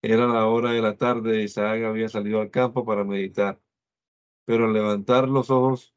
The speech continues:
vio que se acercaban los camellos. También Rebeca levantó los ojos y vio a Isaac. Entonces se bajó del camello y le preguntó al criado, ¿quién es ese varón que anda por el campo y viene a nuestro encuentro? Y el criado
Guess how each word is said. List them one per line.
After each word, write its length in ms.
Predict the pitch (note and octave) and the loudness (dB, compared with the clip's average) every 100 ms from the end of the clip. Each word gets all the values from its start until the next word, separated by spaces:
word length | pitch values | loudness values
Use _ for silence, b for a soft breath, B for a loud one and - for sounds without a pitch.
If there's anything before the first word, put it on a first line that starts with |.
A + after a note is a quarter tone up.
| - | -18
vio 560 | D#3 G#2 A2+ B2+ C3 | -14 -4 4 4 4
que 160 | B2+ B2+ | 0 -4
se 140 | - | -4
acercaban 640 | G#2 G2+ F#2+ - A2+ A2+ G#2 | -6 -6 -4 0 0 0 -2
los 220 | G2 - | -4 -6
camellos. 640 | G#2 B2 D3+ B2 F#2+ _ _ _ _ _ _ | -4 -2 -2 -2 -8 _ _ _ _ _ _
También 380 | A2+ A2 C3 D3 | -2 2 4 4
Rebeca 480 | D#3 D#3 D#3 D#3 D3 | 4 2 0 0 0
levantó 460 | C3 A2+ G#2 B2 | 0 -2 -2 -2
los 200 | C3+ B2 | 0 0
ojos 280 | C3 C3 B2 | 0 0 -2
y 40 | |
vio 160 | A2 A2 | -4 -2
a 60 | A#2 | -4
Isaac. 420 | A#2 A2+ C3+ - _ _ _ _ | -2 0 -2 -4 _ _ _ _
Entonces 560 | G#2+ G2 A2 G#2+ A#2+ A2 | -14 -6 -6 -4 -6 -4
se 120 | G#2+ | -2
bajó 440 | G#2 G2+ - B2+ | -2 -4 0 2
del 180 | C#3 C3+ | 2 0
camello 440 | C3 B2 B2+ B2+ B2+ | -4 -2 0 0 0
y 20 | |
le 120 | A2 | -2
preguntó 440 | G#2 G2+ G2+ - G#2 | -2 -4 -4 -4 -6
al 100 | G2+ | -4
criado, 460 | G#2+ G#2 G#2 G2+ _ _ _ _ _ - | 0 0 0 -2 _ _ _ _ _ 0
¿quién 200 | A2+ B2 | 2 2
es 120 | C3 | 2
ese 240 | B2+ B2 | 2 4
varón 400 | C3 A#2 A2+ B2 | 2 4 2 -2
que 140 | A#2 B2+ | 0 0
anda 260 | A#2+ B2 | 2 0
por 180 | A2 A2 | 0 -2
el 120 | G#2 | -4
campo 340 | G2 A#2+ A2+ B2 | -4 -6 -2 -2
y 40 | |
viene 160 | A2+ A#2+ | -2 -4
a 40 | |
nuestro 320 | A2+ G#2+ - G2+ | -4 -8 -8 -10
encuentro? 560 | F#2 C3 C#3 C#3+ - _ _ _ _ | -4 -2 -2 -4 -12 _ _ _ _
Y 100 | G#2+ | -4
el 160 | G#2 F2+ | -4 -2
criado 600 | A2+ A#2+ A#2+ B2 A2+ | 0 2 4 2 0